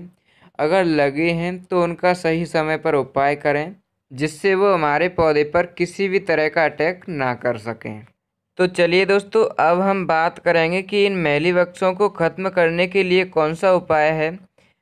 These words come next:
आखिर में मैं कौन सी चीज़ आपको बताने वाला था। ये पीली चीज़ क्या है, कैसा काम करती है, आइए जानते हैं। दोस्तों, सामने आप इस चम्मच में देख पा रहे होंगे, यहाँ पर मैंने एक चम्मच में हल्दी पाउडर लिया हुआ है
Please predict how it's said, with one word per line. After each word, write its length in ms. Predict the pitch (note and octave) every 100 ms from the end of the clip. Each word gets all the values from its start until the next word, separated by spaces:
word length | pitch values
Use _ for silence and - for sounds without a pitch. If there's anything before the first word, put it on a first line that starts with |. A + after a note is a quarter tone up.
| _
आखिर 360 | C3+ D3 - F#3+
में 140 | G3
मैं 120 | G3 F#3+
कौन 280 | E3+ E3+ F3+
सी 140 | G#3
चीज़ 240 | F#3 F#3+ F3+
आपको 340 | D3+ - F3
बताने 440 | D3 C#3 C#3+ D3+ E3+
वाला 300 | D#3+ D3+ C#3+
था। 200 | C#3 C#3+ E3 - _ _ _ -
ये 120 | F3+
पीली 360 | F3+ F3 F3+ G3
चीज़ 300 | G3 G3 F3
क्या 220 | F3 E3
है, 200 | D#3 E3+
कैसा 360 | E3+ D#3 D#3 E3+
काम 280 | D#3+ D3 D3+
करती 360 | D3 C#3+ E3
है, 80 | E3+
आइए 360 | B2 C#3 D3+ F#3
जानते 540 | D3+ C3+ A#2+ A#2 A2+ A#2
हैं। 200 | A2 - _ _ _ _ _ _ _ _ B2+
दोस्तों, 500 | A#2+ F3 F3+ A3 A3
सामने 520 | G#3 E3 E3+ G#3 G#3
आप 220 | F#3+ F#3
इस 160 | F#3+ F#3+
चम्मच 440 | F3+ E3 E3+ F3
में 200 | F#3 E3 B2+
देख 260 | E3 E3+ -
पा 160 | D#3
रहे 160 | D3+ D3+
होंगे, 420 | C#3 B2+ C3 C#3+ - _ _ _ -
यहाँ 340 | C3+ C#3+ D#3+ G3
पर 120 | G3+
मैंने 380 | F#3 F3+ F#3 F3+
एक 180 | F#3 F#3
चम्मच 460 | F3 D#3 D#3 D#3 E3
में 140 | E3+
हल्दी 380 | - B2+ C3+ D#3+
पाउडर 420 | - D3+ D3+ D#3+ D3
लिया 320 | C3+ C#3+ D#3
हुआ 280 | D#3 C#3 C3+
है 200 | C#3